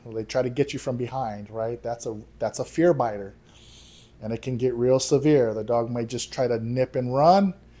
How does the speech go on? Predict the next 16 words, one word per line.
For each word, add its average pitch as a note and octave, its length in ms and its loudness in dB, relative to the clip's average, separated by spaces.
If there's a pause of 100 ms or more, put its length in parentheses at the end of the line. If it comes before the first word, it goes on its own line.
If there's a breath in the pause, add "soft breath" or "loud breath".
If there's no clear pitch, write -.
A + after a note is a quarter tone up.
(540 soft breath)
or C#3+ 280 8
the C#3+ 80 6
dog C3+ 340 4
might C3+ 160 -2
try C#3 160 2
to B2+ 80 4
latch C3+ 380 4
onto C#3 280 2
you B2+ 340 0
and, A#2 400 -6 (320)
and, B2 240 -8
and B2 200 -6
try C#3 220 4
to, C3 320 6
like, A#2+ 440 0 (180)
<laughs> D3 100 2